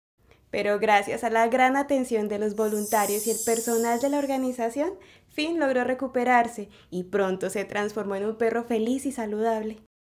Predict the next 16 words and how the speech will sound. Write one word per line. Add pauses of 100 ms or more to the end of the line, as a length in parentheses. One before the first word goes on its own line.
(540)
Finalmente,
Finn
encontró
una
familia
amorosa
que
lo
adoptó
y
le
dio
el
hogar
que
merece.